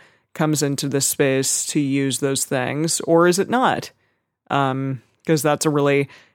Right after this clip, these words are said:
I do, yeah, I have, like, i-, at moments, you know, seen people come into my space and, like, use a whatever, a blanket of mine or any, I don't even know. I just, like, threw that out there.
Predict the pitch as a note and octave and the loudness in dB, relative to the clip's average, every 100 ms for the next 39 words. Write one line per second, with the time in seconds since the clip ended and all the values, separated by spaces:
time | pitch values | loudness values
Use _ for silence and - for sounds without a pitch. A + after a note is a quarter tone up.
0 | _ F3 E3 A#3 B3+ F#3 - A#3 D3 F3 | _ 0 2 2 2 -2 0 2 2 0
1 | F3+ B3 A3+ F#3 D#3 - - F#3 - E3+ | 0 -2 2 0 0 -4 0 2 2 0
2 | E3 E3+ E3+ D#3+ C#3+ C#3 - - _ _ | 0 2 2 2 0 -2 -6 -10 _ _
3 | _ - D3 C#3+ - F#3+ F3 E3 D3+ E3 | _ -2 0 0 0 0 2 0 0 0
4 | D#3 D3 E3 D3 D3 C#3 C#3+ D3 - D3 | 0 0 -2 -2 -2 -2 -2 0 0 2
5 | D3 - D3 C#3+ C#3+ - _ _ _ _ | 0 0 -2 -2 -2 -10 _ _ _ _
6 | - D3+ E3 F#3 F3 A3+ A3+ G#3+ E3 C#3+ | 0 2 4 2 4 4 4 0 -4 0
7 | D3+ G3+ A#3+ A3 D3+ D3 D3 E3+ D3 C#3 | 2 4 4 4 4 4 4 2 2 2
8 | D#3+ G3+ A3+ F#3 D#3+ D3 D3+ D3 D3 D3+ | 4 4 2 4 4 4 2 2 2 0
9 | - D#3+ D#3 - E3+ D#3+ C#3 C#3 C#3 C#3 | 2 0 0 0 0 0 0 0 2 2
10 | D3 D3 D3 C#3+ - - D3+ C#3+ C#3 C3+ | 2 0 -2 -2 -4 -2 0 2 2 2
11 | C#3 - C#3+ C#3+ | 0 0 0 0